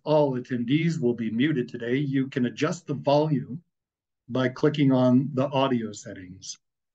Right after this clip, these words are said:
During the presentation, you're encouraged to engage with us. We invite you to submit your questions as they come to you. This is helpful so you don't forget them along the way,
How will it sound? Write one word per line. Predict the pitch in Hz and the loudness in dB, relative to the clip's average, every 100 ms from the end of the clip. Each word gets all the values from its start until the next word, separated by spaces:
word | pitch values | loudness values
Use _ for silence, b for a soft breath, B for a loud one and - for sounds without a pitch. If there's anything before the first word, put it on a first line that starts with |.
| _ - | _ 0
During | 151 175 175 | 4 4 4
the | 151 | 2
presentation, | 147 139 127 123 120 135 147 | 0 2 0 0 0 2 2
you're | 131 120 117 | 4 2 2
encouraged | 113 127 147 135 123 - - | -2 0 0 0 -4 -14 -10
to | - 139 | -2 2
engage | 123 123 160 180 | 2 2 -2 -4
with | 107 - | -8 -14
us. | 95 - - | -16 -8 2
We | 123 127 - | 2 2 2
invite | 151 151 220 | 4 4 4
you | 220 | 0
to | 175 | -2
submit | 147 143 123 180 185 | -2 2 4 2 2
your | 175 | -2
questions | 170 170 185 - 113 113 - - - | 0 0 0 0 -2 -2 -4 -8 -2
as | 143 175 170 | 0 0 0
they | 139 123 | -2 0
come | 160 170 | 0 -2
to | - | -4
you. | 101 92 - b b b - | -8 -16 -20 b b b 0
This | 143 147 | 2 4
is | 135 | 4
helpful | 160 160 135 117 127 | 4 2 0 -4 -2
so | - 123 117 | 2 2 2
you | 120 131 | 0 2
don't | 143 135 | 2 0
forget | 131 131 135 | -2 -4 -2
them | 120 | 0
along | 120 117 110 | 2 0 -2
the | 110 | 0
way, | 143 - | 0 0